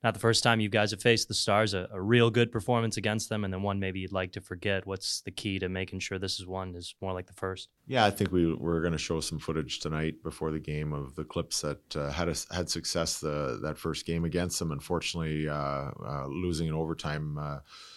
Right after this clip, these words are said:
Speaker 2: um, you know, hurts, but it, it was a good effort on the road, and we got a point. So we can live with that, and I think that's what we gotta try and mimic, is the game that we played. They were really, uh, hard checking. We were above them. We made it very difficult from them, and we scored on the power play. So I think that's what we're gonna try and do here tonight against Dallas,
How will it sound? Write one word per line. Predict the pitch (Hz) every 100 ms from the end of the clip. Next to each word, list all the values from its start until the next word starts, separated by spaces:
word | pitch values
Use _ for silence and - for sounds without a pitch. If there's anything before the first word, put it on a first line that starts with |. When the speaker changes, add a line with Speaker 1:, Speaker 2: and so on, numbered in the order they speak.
| - - _ -
Speaker 2:
um, | 76 73 71 -
you |
know, | 110 85
hurts, | 92 101 98
but | - 78
it, | 80
it | - 82
was | 76
a | 78
good | 85
effort | 78 76 78
on | 76
the | 76
road, | 80
and | 80
we | 78
got | 76 73
a |
point. | - - 82 -
So | - 85 76
we | 78
can | 76 80 78
live | 82
with | 76 76
that, | 78 78
and | 85
I | 78
think | 76 85 76
that's | 80 -
what | 76
we | 78
gotta | 76 73
try | - 78
and | 76
mimic, | 73 71 71 82
is | 73
the | 80
game | 78 80 78
that | 76
we | 73
played. | 76 78 73
They | 67
were | 69 73 73
really, | 76 78 76 73
uh, | 67
hard | 71 78
checking. | - 85 78 80 78
We | 76
were | 73 73
above | 71 73 76
them. | 80 78
We | 76
made | 76
it | 76 -
very | 80 76
difficult | 76 - - 80 78
from | 80 78
them, | 82 85
and | - 95
we | 92
scored | 80 85 82
on |
the | 78
power | 76 76
play. | 76 78 69
So | - 73
I | 73
think | - 80
that's | - 76 -
what | 78
we're | 78
gonna | 78 76
try | - 76
and | 73
do | 78
here | 71 76 71
tonight | - 76 76
against | 73 73 -
Dallas, | 78 101 113